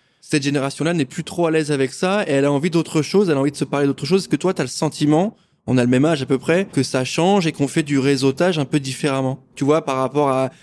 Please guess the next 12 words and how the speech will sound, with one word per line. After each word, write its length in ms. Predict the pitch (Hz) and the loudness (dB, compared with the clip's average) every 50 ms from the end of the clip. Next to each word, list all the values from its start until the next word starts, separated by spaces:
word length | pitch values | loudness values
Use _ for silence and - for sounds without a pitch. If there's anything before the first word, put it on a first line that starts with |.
| - 151 - | -20 -10 -4
à 100 | - 131 | -2 0
l'ancienne, 460 | 143 143 143 - - 175 170 165 160 | 0 0 0 0 0 0 2 2 2
hein, 120 | 143 135 135 | 0 0 0
les 120 | 139 127 | 0 0
séminaires 500 | - - 147 135 139 139 147 151 156 143 | 0 0 0 0 2 2 2 2 2 2
où 60 | 143 | 2
on 40 | 139 | 0
a 80 | 131 127 | 0 0
son 160 | - 139 131 | -2 -2 -4
petit 200 | 123 - - 135 | -4 -6 -10 -4
badge, 540 | 127 139 131 135 139 139 143 139 127 120 127 | 0 0 2 2 2 2 2 2 2 2 2
euh, 260 | 127 123 123 127 | 4 4 4 2